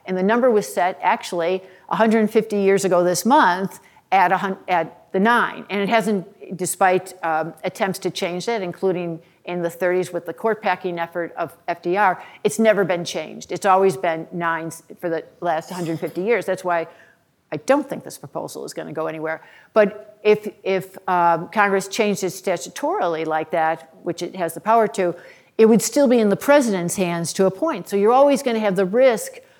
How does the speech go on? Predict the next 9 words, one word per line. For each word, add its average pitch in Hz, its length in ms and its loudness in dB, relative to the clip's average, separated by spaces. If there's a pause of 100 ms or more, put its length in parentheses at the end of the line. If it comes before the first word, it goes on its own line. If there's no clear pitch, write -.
(300)
of 185 180 6
a, 165 240 0 (240)
of 180 200 2
a 165 180 0
polarized, 175 880 0 (300)
uh, 101 440 -4 (300)
political 185 480 0
court. - 600 -2 (480)
And 180 500 -2